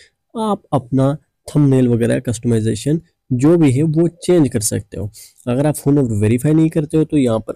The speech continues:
आप कोई भी थंबनेल वगैरह कुछ भी चेंज नहीं कर सकते हो। यहाँ से आप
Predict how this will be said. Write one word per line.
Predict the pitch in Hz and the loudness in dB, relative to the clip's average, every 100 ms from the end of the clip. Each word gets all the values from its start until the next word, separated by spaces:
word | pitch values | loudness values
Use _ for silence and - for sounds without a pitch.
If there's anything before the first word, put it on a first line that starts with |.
| - | -4
आप | 117 | -4
कोई | - 165 180 | -2 0 2
भी | 165 160 - _ _ - | 2 0 -6 _ _ -4
थंबनेल | 180 143 135 | 0 2 2
वगैरह | 120 120 123 | 2 0 -2
कुछ | - - 170 - | -4 -4 -4 -2
भी | |
चेंज | 123 123 123 120 - 127 | -4 0 -2 -2 -4 0
नहीं | 110 143 | 2 2
कर | 143 | 0
सकते | 120 - 101 - | -4 -6 -10 -8
हो। | 101 104 - - - _ - | -8 -10 -16 -20 -20 _ -2
यहाँ | 127 | 0
से | 127 131 | 2 0
आप | 120 | -2